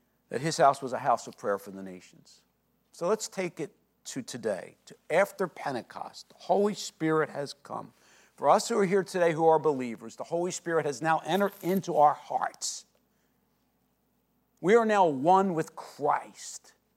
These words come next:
We have that same Spirit that comes with power in us. And as a result of that, the Scripture tells us that we ourselves have become temples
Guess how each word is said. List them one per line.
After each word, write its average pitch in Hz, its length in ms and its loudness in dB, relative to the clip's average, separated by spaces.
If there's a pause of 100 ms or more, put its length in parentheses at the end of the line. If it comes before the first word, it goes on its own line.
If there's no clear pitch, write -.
(2000)
We 226 140 2
have 202 180 4
that 151 200 4
same 220 500 -4
Spirit - 760 2
that - 160 -12
comes 175 320 -6
with 160 180 -8
power 110 640 -8 (460)
in 214 260 -2
us. - 580 -6 (240)
And 202 140 0
as 202 120 4
a 214 60 2
result 202 580 6
of 180 140 6
that, 131 300 4
the 175 80 -4
Scripture 254 480 0
tells 151 380 4
us 160 120 -4
that 175 100 -4
we 240 300 0
ourselves 233 720 6
have 180 120 0
become 180 360 -4
temples 160 800 0